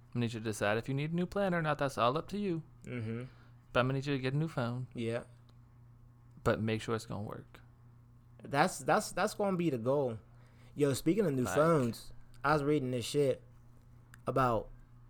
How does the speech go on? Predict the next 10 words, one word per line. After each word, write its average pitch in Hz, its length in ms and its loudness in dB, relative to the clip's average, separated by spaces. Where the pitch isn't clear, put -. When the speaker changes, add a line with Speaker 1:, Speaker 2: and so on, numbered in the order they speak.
Speaker 2:
five 139 360 0
G 135 180 -2
cancer. 170 440 0
Speaker 1:
Wait, 139 120 2
wait, 135 200 8
Speaker 2:
And 127 80 6
Speaker 1:
wait, 123 100 8
wait, 117 160 4
wait. 95 180 2
Speaker 2:
Yeah. 127 200 0